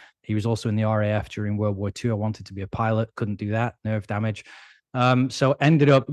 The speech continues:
ha-, trying to, trying to follow in his footsteps, as you do when you're kids, right? He was a James Bond figure in my life. I'm a big James Bond fan. He says, wearing an Omega watch. Um, and, uh, and I,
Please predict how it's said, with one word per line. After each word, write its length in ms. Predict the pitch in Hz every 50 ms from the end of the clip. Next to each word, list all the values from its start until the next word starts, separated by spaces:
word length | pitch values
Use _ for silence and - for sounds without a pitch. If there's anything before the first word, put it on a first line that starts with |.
| 139
ha-, 240 | 131 120 135 151 - 151 151 143
trying 280 | - 147 143 143 143
to, 320 | 127 135 127 131 135 131 131
trying 260 | - 143 143 147 135
to 100 | - 113
follow 280 | - 139 135 131 127
in 40 | 120
his 140 | 117 110 -
footsteps, 420 | - 147 135 117 - - 123 - - 165
as 160 | 170 143 139
you 80 | 131
do 220 | 113 131 135 143 156
when 180 | 143 139 120
you're 80 | 117 117
kids, 400 | 113 - 127 131 135 131 - -
right? 240 | - 120 123 135 139 - _ _ _ _ _ _ _ _ _ _
He 120 | - 135 139
was 100 | 131 120
a 80 | 123
James 380 | 113 107 127 120 123 123 113 104
Bond 340 | 104 113 110 120 127 123 -
figure 280 | - 139 123 127 135
in 100 | 131 131
my 160 | 131 131 127 131
life. 460 | 127 127 131 135 139 123 - - - -
I'm 100 | 113 110
a 60 | 107
big 180 | 95 120 113
James 300 | 104 - 113 107 110 107
Bond 300 | - - 110 113 117 110
fan. 280 | - 123 117 113 113 110 - _ _ _ _ _ _ _ _ _ _ _ _ _ - _ _
He 140 | - 101 95
says, 240 | - 110 110 107 107
wearing 300 | 113 117 117 113 110 113
an 140 | 110 110 110 -
Omega 320 | 113 113 113 110 101 110
watch. 380 | 107 107 117 113 - - - - - - - - _ _ _ -
Um, 500 | 113 110 110 107 110 107 107 110 113 - -
and, 360 | 127 117 117 117 120 110 - 131
uh, 320 | 127 123 123 123 120 110 - _ _ _ _ _ _ _ 139
and 120 | 131 139
I, 160 | 139 139 143